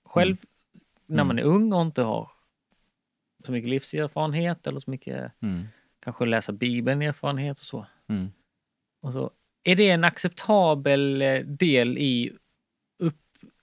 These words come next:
Speaker 1: alltså i den kristna uppfostran att, att det är så. Att vi bara, ja, men vi sväljer massa grejer vi hör och sen så skapar vi det. Skapar man
Speaker 2: Mm.
Speaker 1: sitt liv efter sina erfarenheter eller finns det en annan väg att gå, liksom?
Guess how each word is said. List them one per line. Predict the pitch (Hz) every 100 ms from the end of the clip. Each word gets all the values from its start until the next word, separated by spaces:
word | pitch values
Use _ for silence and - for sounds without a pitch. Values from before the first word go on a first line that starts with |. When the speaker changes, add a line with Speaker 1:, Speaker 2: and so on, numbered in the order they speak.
| -
Speaker 1:
alltså | 143 - 139
i | 139 127 123 120
den | 123 127
kristna | - 147 - 123 110 110 95 _ _ _ _ _ _ _ _ _ _ _ _ _ 175
uppfostran | 156 151 - 104 - 113
att, | 113 - -
att | 131
det | 127 180
är |
så. | - - - _ _
Att | _ -
vi | 131
bara, | 135 113 113 - _
ja, | 135
men | 151
vi | 143
sväljer | - - 113 113 113
massa | 131 131 123
grejer | 131 120
vi | 117
hör | 123
och | 113 110
sen | 113
så | 127 117 - -
skapar | - - 123 120 107
vi | 104 107
det. | - 110 - _ _ _ _ _ _ _ _ _ 139
Skapar | - - - 147 123 110
man | 110
Speaker 2:
Mm. | 113
Speaker 1:
sitt | 123 - _
liv | 117 117 107 101 - _ _ _
efter | - - - 110
sina | 117 123
erfarenheter | 127 - 101 98 95 110
eller | 113 117 - - _
finns | 143 135
det |
en | 143
annan | 156 160 110 175
väg | 160
att | 131
gå, | 135 160 -
liksom? | 113 -